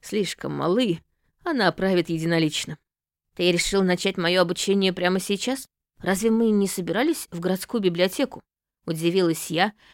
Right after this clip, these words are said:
пока не понимая, как реагировать. «Один день ничего не изменит. Мы наведаемся в библиотеку завтра. А сегодня я хочу показать тебе, какой удивительный мир тебя ожидает. Доверишься мне?»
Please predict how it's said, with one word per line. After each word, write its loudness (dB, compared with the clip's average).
пока 0
не 2
понимая, 2
как -2
реагировать. 0
«Один 2
день 2
ничего -4
не -4
изменит. -10
Мы -2
наведаемся 2
в -4
библиотеку -2
завтра. -2
А -2
сегодня -6
я -2
хочу 0
показать -2
тебе, -4
какой 0
удивительный 2
мир 2
тебя 0
ожидает. -2
Доверишься 0
мне?» -12